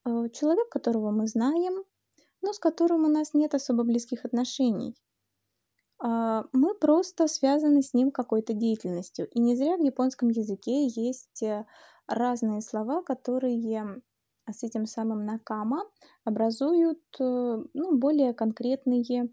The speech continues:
группы знакомых. Например, ну, самое распространённое номи накама. Ну, дословно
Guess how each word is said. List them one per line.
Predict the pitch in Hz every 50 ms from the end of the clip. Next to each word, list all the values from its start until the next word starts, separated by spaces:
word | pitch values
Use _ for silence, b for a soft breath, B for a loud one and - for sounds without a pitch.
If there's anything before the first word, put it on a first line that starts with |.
| _ _ _ _ _ _ _ _ _
группы | - 214 214 226 240 240 233 - 220 226
знакомых. | 220 226 233 247 - - 226 202 180 - -
Например, | - 269 - 359 320 240 233 196 208 -
ну, | - 294 247 254
самое | - - 285 254 240 220
распространённое | 220 220 226 - 233 226 - - 240 233 226 214 208 208 220 220 _ _ _ _ _ _
номи | - 220 220 240 269 302 311 302
накама. | 285 269 254 240 233 233 214 208 208 208 208 220 254 - _ _ _ _ _ _ _ _ _ _ _ _ _ _ -
Ну, | 427 508 539 508 - _ _ _ _ _ _ _ _ _ _ _ _ _ _
дословно | 233 233 226 233 240 - - 302 381 427 403 370 359 359 349 339 320 -